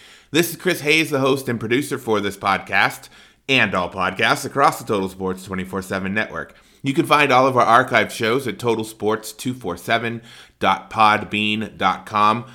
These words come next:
Follow us on Twitter or X as well at total sports underscore two four seven. We're very active on that platform, not just with our own recommendations, but the recommendations that we like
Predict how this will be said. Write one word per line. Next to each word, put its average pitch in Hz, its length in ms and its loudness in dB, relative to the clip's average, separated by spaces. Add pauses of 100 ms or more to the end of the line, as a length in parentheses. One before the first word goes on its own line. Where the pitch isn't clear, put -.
(240)
Follow 220 340 4
us 247 120 -4
on 196 260 0
Twitter 143 500 2
or 110 160 0
X 135 380 2
as 104 220 -4
well 110 360 2
at 104 160 -2
total 120 300 -2
sports 113 460 -4
underscore 104 540 -4
two 117 260 -10
four 98 240 -8
seven. 110 500 -4 (240)
We're 123 120 2
very 123 360 2
active 113 560 2
on 104 420 0 (120)
that 98 260 2
platform, 110 580 -4
not 107 260 0
just 101 300 -2
with 101 140 -6
our 90 140 -6
own 95 280 -2
recommendations, 95 960 -4
but 110 420 6 (340)
the 123 120 0
recommendations 131 800 2
that 107 180 0
we 113 140 2
like 107 260 2